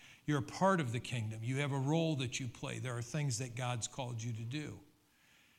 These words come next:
And so what you have to do is you have to put there before the Lord. Look, there have been times that Sharon has come to me, and I, I, I, like I said, I'm winding down here. Uh, she's come to me and said,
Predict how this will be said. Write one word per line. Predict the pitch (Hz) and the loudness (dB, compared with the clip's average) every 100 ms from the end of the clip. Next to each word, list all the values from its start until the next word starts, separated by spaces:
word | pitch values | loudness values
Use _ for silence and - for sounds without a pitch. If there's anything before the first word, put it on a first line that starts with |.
| _ - | _ -4
And | 131 | 2
so | - 160 | 4 6
what | 135 139 131 | 6 4 4
you | 156 175 | 6 8
have | 160 131 - | 10 8 4
to | 127 | 0
do | 123 180 | 4 6
is | 139 120 120 | 6 4 2
you | 156 | 2
have | 151 135 | 2 0
to | 120 | -4
put | - 156 151 - | 0 0 0 -2
there | 135 131 | 0 0
before | 117 - - 147 139 | -2 -6 -6 -2 0
the | 123 | 0
Lord. | 131 160 139 113 - - - | -2 -2 -4 -6 -12 -20 -2
Look, | 156 143 | 2 2
there | - 175 | 6 6
have | |
been | 175 143 | 8 4
times | - 160 156 135 | 6 8 8 6
that | 139 | 2
Sharon | 117 170 175 156 | 4 8 8 8
has | 131 | 8
come | - 156 147 | 6 6 6
to | 123 | 4
me, | 120 | 2
and | 120 | 2
I, | 131 127 - | 4 2 0
I, | 131 | -2
I, | 139 - - - - | -2 -4 -10 -8 -4
like | 131 | 0
I | |
said, | 110 151 | 2 2
I'm | 123 127 | 2 4
winding | 139 151 147 131 | 4 4 4 4
down | 127 117 | 4 2
here. | 95 120 - - - - - - | 0 -2 -6 -14 -18 -18 -20 -16
Uh, | - 139 139 | -6 -6 -4
she's | - 180 156 | 2 6 6
come | - 180 170 | 8 8 8
to | 147 | 4
me | 143 | 4
and | 135 123 | 4 2
said, | - 135 123 | 4 2 2